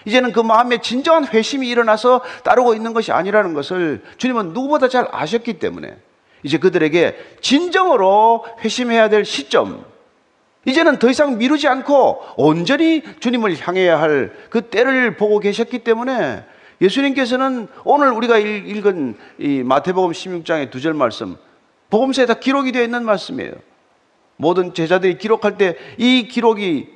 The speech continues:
어떻게 빠질 수 있겠습니까? 이 마태복음에서는 이 말씀을 하실 기회를 엿보시다가 유대 땅을 떠났어요. 이스라엘을 떠난 겁니다.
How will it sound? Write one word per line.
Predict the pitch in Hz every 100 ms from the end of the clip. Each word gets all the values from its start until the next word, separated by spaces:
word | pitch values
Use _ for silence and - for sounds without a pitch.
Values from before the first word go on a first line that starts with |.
| _ -
어떻게 | 170 220
빠질 | - 240 262
수 | 254 214
있겠습니까? | 127 120 - 80 - - _ _ _ _ _ _ -
이 | 160
마태복음에서는 | 170 165 185 180 170 147 123 139 127 - -
이 | 226 247 247 233 180 123 -
말씀을 | 127 143 - 233 214
하실 | - 226 240 226 190 -
기회를 | 254 277 285 269
엿보시다가 | 190 160 180 - 165 127 67 - - _ _ _ _ -
유대 | 170 302 330
땅을 | 311 302
떠났어요. | 214 247 240 240 233 240 254 _ -
이스라엘을 | 226 214 320 302 202
떠난 | 233 277 294
겁니다. | 269 196 123 143